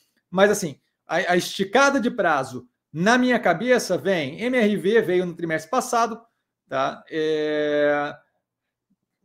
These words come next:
Alpargatas, nesse trimestre, mostrou ali, de fato, uma esticada, mas fora isso, eu não sei se tem muitas aí que, que eu consiga ver, que eu consiga, é, de fato,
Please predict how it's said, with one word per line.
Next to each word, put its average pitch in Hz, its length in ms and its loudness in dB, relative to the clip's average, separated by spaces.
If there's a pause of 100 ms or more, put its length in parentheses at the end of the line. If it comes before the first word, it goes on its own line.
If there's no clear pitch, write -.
(120)
Alpargatas, 208 1120 2
nesse 220 440 0
trimestre, 175 640 -6
mostrou 214 600 0
ali, 151 140 0
de 143 120 -10
fato, 160 240 -4
uma 190 120 -8
esticada, 202 640 -4 (1040)
mas 220 240 0
fora 240 340 2
isso, 220 220 -2
eu - 20 -4
não 220 80 -4
sei 202 140 -2
se 202 80 -10
tem 190 120 -4
muitas 185 440 -4
aí 175 120 0
que, 170 180 -4
que 165 120 -6
eu 160 80 0
consiga 170 400 -2
ver, 190 380 -2 (240)
que 185 80 0
eu 175 40 0
consiga, 196 360 0 (180)
é, 147 380 -4
de 135 100 -10
fato, 143 720 -2